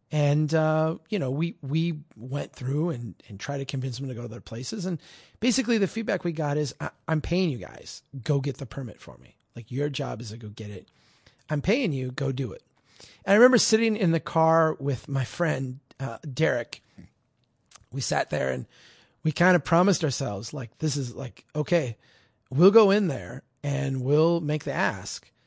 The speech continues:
um, you know, and we'll e-, essentially make the case, but we're not gonna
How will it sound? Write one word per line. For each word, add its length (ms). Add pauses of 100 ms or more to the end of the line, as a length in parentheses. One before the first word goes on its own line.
(340)
um, 440 (160)
you 120
know, 340 (100)
and 300
we'll 540 (300)
e-, 220
essentially 920 (400)
make 280
the 80
case, 340
but 120
we're 120
not 380
gonna 320